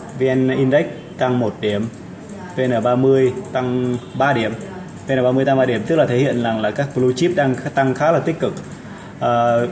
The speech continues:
V N All Share thì đang tăng khoảng hai điểm ba lăm, còn H N X thì tăng không, à, không chấm bốn tám. Thưa các bác, các anh chị, là bản tin, ờ, của buổi chiều hôm nay thì chúng ta tập trung vào câu chuyện E T F để nhìn nhận cái vấn đề thị trường.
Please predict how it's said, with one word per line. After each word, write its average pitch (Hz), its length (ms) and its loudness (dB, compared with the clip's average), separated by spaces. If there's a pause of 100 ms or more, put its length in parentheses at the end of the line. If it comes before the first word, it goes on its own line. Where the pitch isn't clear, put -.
(200)
V 139 40 -2 (180)
N 143 40 4
All 139 180 4
Share 143 340 4
thì 127 100 4
đang 123 180 2
tăng 135 200 2
khoảng 120 220 -2
hai 135 160 0
điểm 110 180 0
ba 135 100 4
lăm, 135 240 2 (680)
còn 113 120 -2
H 131 180 -2
N 135 200 2
X 160 80 -2
thì 120 100 0
tăng 123 200 0
không, 127 380 0
à, 123 360 0 (100)
không 123 240 0
chấm 135 200 0
bốn 143 140 0
tám. 139 280 2 (360)
Thưa 127 100 0
các 143 120 2
bác, 151 160 6
các 151 60 0
anh 139 80 2
chị, 107 180 -2
là 104 280 0 (1700)
bản 127 140 2
tin, 156 280 4
ờ, 147 200 4 (600)
của 110 80 -2
buổi 120 180 2
chiều 135 240 4
hôm 143 140 4
nay 143 300 4
thì 123 120 2
chúng 139 120 2
ta 147 80 4
tập 123 240 0
trung 139 220 4
vào 120 160 4
câu 131 180 2
chuyện 127 160 0 (100)
E 131 120 2
T - 60 0
F 143 200 4 (800)
để 123 300 2
nhìn 143 200 4
nhận 120 300 2
cái 143 100 2
vấn 151 140 2
đề 147 120 4
thị 117 200 -4
trường. 113 460 2